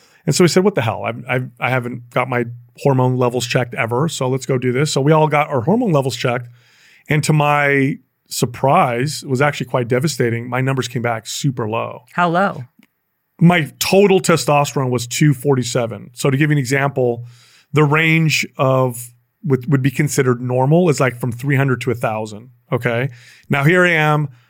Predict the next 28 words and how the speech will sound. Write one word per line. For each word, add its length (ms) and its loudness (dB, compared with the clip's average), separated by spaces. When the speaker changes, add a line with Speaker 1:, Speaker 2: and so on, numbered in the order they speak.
Speaker 1:
work 300 2
out, 480 2
lift 260 0
weights, 460 0
eat 220 2
right, 480 2
get 180 -2
good 140 2
sleep, 540 0
try 140 0
to 60 0
optimize 480 2
everything. 500 0
And 120 -4
my 120 2
levels 440 2
were 140 0
so 280 2
low 560 2
that 120 0
a 60 2
general 300 2
practitioner 640 0
would 160 -2
even 220 -8
put 180 -4
me 140 -6
on 340 -8